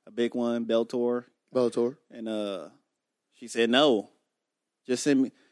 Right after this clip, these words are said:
Speaker 1: just send me money."
Speaker 2: Now, see, now, now you see the reason why her video came out. Like I said, it,
Speaker 1: And he was
Speaker 2: it's
Speaker 1: like,
Speaker 2: two
Speaker 1: he
Speaker 2: avenues you take.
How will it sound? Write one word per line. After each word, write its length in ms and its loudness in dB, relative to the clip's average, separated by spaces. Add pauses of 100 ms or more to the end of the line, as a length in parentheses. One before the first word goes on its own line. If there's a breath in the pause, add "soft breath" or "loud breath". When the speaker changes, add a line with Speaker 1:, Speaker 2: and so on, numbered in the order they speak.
(120)
Speaker 1:
just 180 2
send 160 6
me 80 6
money." 460 4 (1080 soft breath)
Speaker 2:
Now, 280 -6
see, 180 -6
now, 280 -2
now 180 -2
you 100 -2
see 160 -6
the 80 -2
reason 300 0
why 140 0
her 60 2
video 280 6
came 240 -4
out. 100 -2
Like 160 -2
I 40 -6
said, 260 4
it, 160 -2
Speaker 1:
And 200 4
he 60 6
was 100 4
Speaker 2:
it's 60 4
Speaker 1:
like, 140 6
Speaker 2:
two 80 4
Speaker 1:
he 40 4
Speaker 2:
avenues 440 0
you 60 -10
take. 300 2